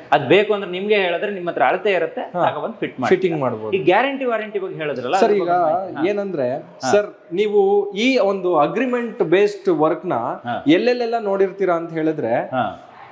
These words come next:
Speaker 2: ಒಂದು ಕನ್ಸ್ಟ್ರಕ್ಷನ್ ಫೀಲ್ಡ್ ಅಲ್ಲಿ ನೋಡಿರ್ತೀರಾ.
Speaker 1: ಹೌದು.
Speaker 2: ಕರೆಕ್ಟ್ ಅಲ್ವಾ ಸರ್?
Speaker 1: ಹೌದು.
Speaker 2: ಮತ್ತೆ ಒಂದು ಯಾವ್ದೋ ಒಂದು ಸೈಟ್ ತಗೋಬೇಕು, ಮನೆ ತಗೋಬೇಕು, ಅದ್ರಲ್ಲಿ ನೋಡಿರ್ತೀರಾ.
Speaker 1: ಹ್ಮ್.
Speaker 2: ಮೇಜರ್ ಆಗಿ ನಮ್ಮಂತ ಇಂಟೀರಿಯರ್ಸ್ ಗಳೆಲ್ಲ ಮಾಡೋದಂತೂ ಇಲ್ಲ.
Speaker 1: ಇಲ್ಲ.
Speaker 2: ಸರ್, but the one and only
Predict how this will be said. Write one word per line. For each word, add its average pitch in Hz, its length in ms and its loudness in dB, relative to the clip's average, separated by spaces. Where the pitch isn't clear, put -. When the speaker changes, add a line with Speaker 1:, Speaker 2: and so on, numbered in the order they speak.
Speaker 2:
ಒಂದು 202 180 8
ಕನ್ಸ್ಟ್ರಕ್ಷನ್ 220 600 2
ಫೀಲ್ಡ್ 190 240 4
ಅಲ್ಲಿ 226 120 2
ನೋಡಿರ್ತೀರಾ. 135 480 2
Speaker 1:
ಹೌದು. 110 260 0
Speaker 2:
ಕರೆಕ್ಟ್ 180 260 2
ಅಲ್ವಾ 147 160 -2
ಸರ್? 123 180 0
Speaker 1:
ಹೌದು. 113 300 -4
Speaker 2:
ಮತ್ತೆ 175 200 2
ಒಂದು 180 240 2
ಯಾವ್ದೋ 165 220 4
ಒಂದು 165 160 -8
ಸೈಟ್ 165 300 -2
ತಗೋಬೇಕು, 156 400 -2
ಮನೆ 151 240 2
ತಗೋಬೇಕು, 139 440 -2
ಅದ್ರಲ್ಲಿ 139 300 0
ನೋಡಿರ್ತೀರಾ. 139 460 -2
Speaker 1:
ಹ್ಮ್. 113 440 -4
Speaker 2:
ಮೇಜರ್ 202 420 6
ಆಗಿ 214 200 2
ನಮ್ಮಂತ 196 380 0
ಇಂಟೀರಿಯರ್ಸ್ 190 600 0
ಗಳೆಲ್ಲ 175 280 2
ಮಾಡೋದಂತೂ 151 680 0
ಇಲ್ಲ. 143 180 6
Speaker 1:
ಇಲ್ಲ. 117 200 -6
Speaker 2:
ಸರ್, 160 180 2
but 156 240 0
the 147 80 8
one 170 160 2
and 226 220 2
only 208 160 4